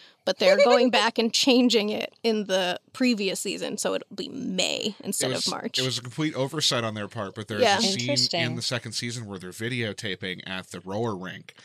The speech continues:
Speaker 2: and you can see March twenty-second as the, uh, the timestamp
Speaker 1: Yeah.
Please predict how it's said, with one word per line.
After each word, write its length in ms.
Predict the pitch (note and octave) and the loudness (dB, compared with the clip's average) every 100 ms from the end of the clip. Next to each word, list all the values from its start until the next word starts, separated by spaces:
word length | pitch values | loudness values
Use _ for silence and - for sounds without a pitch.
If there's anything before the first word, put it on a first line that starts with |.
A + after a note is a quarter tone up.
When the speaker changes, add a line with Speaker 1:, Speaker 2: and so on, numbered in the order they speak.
| _ | _
Speaker 2:
and 120 | G2 G2+ | -10 -10
you 60 | |
can 140 | F#2 G2 | -10 -8
see 160 | - | -8
March 280 | G2+ F#2+ F#2 | -6 -8 -10
twenty-second 680 | - F#2+ E2+ - A2 G#2 E2+ - | -10 -10 -8 -6 -6 -8 -12 -16
as 240 | F#2+ - | -14 -12
the, 240 | F2+ F2 - | -12 -12 -12
uh, 200 | F2 F2 F2 | -12 -12 -14
the 80 | - | -14
timestamp 560 | G#2 A2 - - - | -10 -8 -8 -10 -12
Speaker 1:
Yeah. 220 | A#3 F#3+ | -8 -8